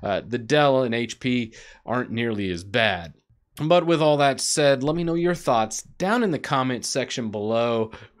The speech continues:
What do you think of in-band access? Does it just scare the crap out of you, or do you think it's just an awesome tool that we should all be using? Uh, personally, I don't typically set it up on residential machines, only business machines, but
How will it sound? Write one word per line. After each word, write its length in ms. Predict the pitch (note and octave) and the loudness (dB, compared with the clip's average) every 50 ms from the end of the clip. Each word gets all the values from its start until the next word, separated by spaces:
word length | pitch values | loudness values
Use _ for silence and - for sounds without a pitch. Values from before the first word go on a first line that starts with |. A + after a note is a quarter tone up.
| - _ _ _ | -20 _ _ _
What 120 | G3 B3 | 0 0
do 40 | C#4+ | 2
you 160 | D4 D4 C4 | 2 0 0
think 320 | G#3+ - - C#3 B2+ - - | -2 0 0 -2 0 0 -2
of 140 | A2+ G2 | -4 -4
in-band 560 | B2 A#2 B2+ B2+ B2 A2 A2+ A2+ G#2+ G#2 G2 F#2+ | -2 -2 -2 -2 0 0 0 0 0 0 0 0
access? 480 | G2 G2 G2 - - A2 F#2 E2+ - | 0 0 -2 -2 -4 -6 -6 -6 -8
Does 180 | - D3+ D3+ D#3 | -8 -8 -6 -6
it 80 | F#3 | -6
just 220 | F3+ G#3 G3+ F#3+ - | -4 -4 -4 -4 -4
scare 260 | - - A3+ G#3 G#3 | -6 -4 -4 -2 -2
the 80 | G3 F#3+ | -4 -4
crap 320 | G3 G#3 G#3+ G#3 G3+ - | -2 0 0 0 0 -2
out 140 | A#3 A3 G#3+ | -4 -2 -2
of 60 | A#3 | -2
you, 100 | A#3 A3+ A3+ - | -4 -4 -2 0
or 160 | E3+ G3+ G3+ | 2 2 2
do 60 | G3+ | 2
you 120 | F#3 F3 | -2 -2
think 240 | E3+ - - G3 F#3+ | -2 -2 -4 -4 -4
it's 140 | - - - | -6 -10 -6
just 260 | - D3+ C3+ - - | -6 -4 -4 -4 -6
an 80 | - - - _ - | -10 -14 -14 _ -4
awesome 400 | E3 E3 D#3 - - D3+ C3 B2 | -2 -2 0 -2 -2 -2 -2 -4
tool 320 | - - D#3 D3 C3+ B2+ A2+ | -2 0 2 2 2 2 2
that 140 | G#2+ G#2 - | 2 0 -2
we 80 | G#2+ | -4
should 160 | A2 - - | -8 -4 0
all 260 | C3 D3+ E3 D#3 C#3+ C3 | 2 4 4 4 4 2
be 140 | A#2+ B2 | 2 0
using? 540 | A2+ A2+ B2 C3+ C3+ B2+ A#2 G#2+ F#2+ F#2 F2 - - - - - - - - _ | 0 2 4 4 2 2 0 -4 -6 -8 -10 -12 -16 -16 -16 -16 -16 -18 -12 _
Uh, 180 | - A#2+ A#2 | 0 0 0
personally, 600 | A2+ - G3+ G#3 F#3+ F#3+ F#3 F#3 F#3 F3+ F3 F3 - - | 4 6 6 6 6 4 2 2 4 2 2 0 -4 -2
I 120 | D#3 F3 | 0 2
don't 220 | E3+ E3 D#3 D#3 - | 2 2 0 0 -2
typically 380 | F3 D3+ D3+ D#3 C#3 C#3+ C3 | -4 -2 -2 -2 0 0 0
set 180 | C3 - D3+ C#3 | 2 2 2 2
it 100 | C3 C3+ | 4 2
up 200 | C3+ C3 C3 B2+ | 2 2 0 -2
on 100 | A#2 A#2 | 0 0
residential 480 | B2+ C3 C3 C3+ C3 C#3 C3+ C3 D3 | 0 0 0 0 0 0 0 0 -2
machines, 540 | C3 C3 B2 - F3 F3+ F#3 F3+ F3+ F3 D#3+ | -2 -2 -2 -2 -2 0 0 0 0 0 0
only 220 | D3+ D3+ D3+ D3 C#3 | 0 0 0 0 0
business 380 | D3 F3+ F3+ E3+ F3 E3+ - | 0 -2 -2 -2 -6 -8 -8
machines, 360 | F#3 F3 - G#3 G#3+ A3 G#3+ | -8 -4 -2 -2 -2 -2 -4
but 480 | A3 - A#3 A#3+ A#3+ - - _ - - | -2 -2 -2 -2 -2 -2 -6 _ -20 -20